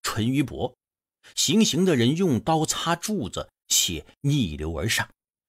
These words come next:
一直到两丈多高的柱子末端才留下。观看的人都认为淳于伯冤枉。丞相司隶刘伟上言说：“淳于伯罪不该死，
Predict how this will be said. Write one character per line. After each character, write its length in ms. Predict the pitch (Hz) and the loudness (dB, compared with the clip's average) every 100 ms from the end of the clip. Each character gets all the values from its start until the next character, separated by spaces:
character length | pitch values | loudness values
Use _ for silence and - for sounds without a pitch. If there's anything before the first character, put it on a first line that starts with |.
| - | -4
一 200 | 175 202 | 4 4
直 180 | 127 151 | 4 0
到 160 | 156 113 | 2 2
两 480 | 95 92 69 78 | 2 0 -2 -6
丈 320 | - 190 170 123 | 0 0 2 2
多 220 | 135 127 | 2 2
高 240 | 127 120 | 2 0
的 100 | 107 | 0
柱 300 | - 151 104 | -2 -2 -2
子 100 | 82 | -2
末 380 | 101 185 143 76 | 0 2 2 -2
端 180 | - 78 | -4 -6
才 160 | - | -8
留 220 | 73 69 - | -12 -10 -8
下。 120 | - _ _ _ _ _ _ _ _ | -8 _ _ _ _ _ _ _ _
观 240 | - 190 190 | 2 2 4
看 180 | 185 | 2
的 80 | 151 | 4
人 160 | 107 131 | 2 4
都 180 | 190 196 | 2 4
认 220 | 190 120 | 4 2
为 180 | 87 95 - | 0 -6 -12
淳 400 | - - 98 127 | -14 -6 -2 0
于 160 | 90 113 | 0 -2
伯 180 | 156 | -2
冤 220 | 113 143 147 | -2 -2 -2
枉。 140 | - _ _ _ _ _ _ _ _ - | -6 _ _ _ _ _ _ _ _ -6
丞 240 | - 190 | 0 2
相 180 | 196 170 | 2 2
司 220 | - - | 0 0
隶 180 | 208 160 | 0 0
刘 200 | 95 107 | 0 0
伟 280 | 214 170 76 | 2 2 0
上 240 | - 92 | -4 -6
言 120 | 76 | -6
说 220 | 78 - - _ _ _ _ - | -10 -12 -14 _ _ _ _ -8
：“淳 200 | - 123 | 0 4
于 140 | 117 | 4
伯 200 | 113 90 | 0 -2
罪 240 | - - 87 | -2 -2 -2
不 120 | - 90 | -6 -6
该 240 | 95 127 | -2 0
死， 320 | 123 - - | 2 2 -2